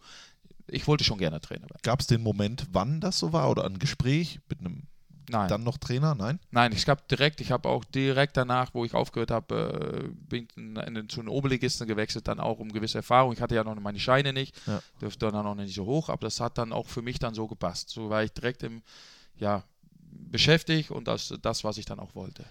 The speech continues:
Speaker 2: Und zwar beim ersten F C Kleve. Darüber sprechen wir gleich. Gibt's auch eine ganz tolle Anekdote, die du bestimmt auch in deinem Leben noch nie erzählt hast. <laughs> Jetzt müssen wir aber noch kurz den Fußballer, äh, Ari van Lent, äh, zu Ende bringen, nämlich mit der Frage, wenn du zurückblickst auf deine Karriere,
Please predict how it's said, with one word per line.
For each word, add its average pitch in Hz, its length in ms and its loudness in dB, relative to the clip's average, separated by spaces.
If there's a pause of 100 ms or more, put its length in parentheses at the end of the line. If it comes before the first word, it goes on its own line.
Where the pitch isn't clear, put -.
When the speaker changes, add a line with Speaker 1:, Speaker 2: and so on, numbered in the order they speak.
(100)
Speaker 2:
Und - 140 -4
zwar 117 160 8
beim 113 160 4
ersten 120 280 2
F 101 140 -6
C - 160 0
Kleve. 120 400 4
Darüber 131 400 6
sprechen 110 320 0
wir 101 80 0
gleich. 107 220 4
Gibt's - 180 -2
auch - 160 -2
eine 113 80 -2
ganz - 240 -4
tolle 95 220 0
Anekdote, 95 520 -2
die 104 120 -6
du 104 80 -2
bestimmt 107 320 -2
auch 113 100 0
in 113 80 -2
deinem 107 180 -4
Leben 104 180 -2
noch 104 120 -4
nie 131 120 -2
erzählt 135 360 0
hast. 139 180 4 (280)
<laughs> - 680 8
Jetzt 190 240 8
müssen 226 160 8
wir 196 60 10
aber 180 120 10
noch 185 140 10
kurz 233 220 8
den 196 120 6
Fußballer, 165 680 8
äh, 127 200 6
Ari 127 280 8
van 131 140 6
Lent, 127 320 4
äh, 117 180 6
zu - 160 4
Ende 139 220 6
bringen, 143 240 6
nämlich 139 240 6
mit 143 140 4
der 127 100 6
Frage, 131 400 4 (280)
wenn 120 100 6
du 127 100 8
zurückblickst - 800 6 (220)
auf - 180 4
deine 113 240 4
Karriere, 113 680 2